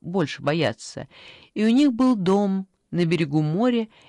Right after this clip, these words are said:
и контракты во все страны мира, включая неведомые острова Мань-Вань. Среди зрителей довольно часто, кстати, можно встретить колдуна, который посылает им цветы, жемчужные короны и павлиньи веера.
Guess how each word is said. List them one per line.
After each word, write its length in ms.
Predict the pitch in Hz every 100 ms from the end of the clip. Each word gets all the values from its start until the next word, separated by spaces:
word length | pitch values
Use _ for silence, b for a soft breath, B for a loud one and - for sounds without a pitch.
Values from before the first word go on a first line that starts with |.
| -
и 100 | 196
контракты 1000 | - 185 175 190 233 269 - - 233 -
во 220 | - 160 160
все 260 | - 247
страны 460 | - 175 190 180 170
мира, 320 | 156 156 143
включая 640 | - 160 151 185 190 180 b b _ _ -
неведомые 840 | 143 139 135 214 196 196 185 170
острова 500 | 151 - 139 143 170
Мань-Вань. 800 | 165 147 151 131 123 120 117 120 b b b b b b b
Среди 720 | - 175 165 190 190 190 -
зрителей 720 | - 151 196 233 - 147 147
довольно 380 | 151 175 190 196
часто, 340 | 269 262 -
кстати, 320 | - 160 160
можно 320 | 165 196 190 185
встретить 480 | - 196 190 180
колдуна, 560 | - 190 175 208 233 226
который 320 | 147 143 151
посылает 480 | 147 - 156 165 156
им 140 | 156
цветы, 560 | 147 135 139 - 233 226 B B B B
жемчужные 640 | 156 151 175 165 147 139
короны 460 | 156 175 240 226
и 180 | - 175
павлиньи 800 | - 143 131 147 185 185 160 156
веера. 640 | 151 147 143 131 127 131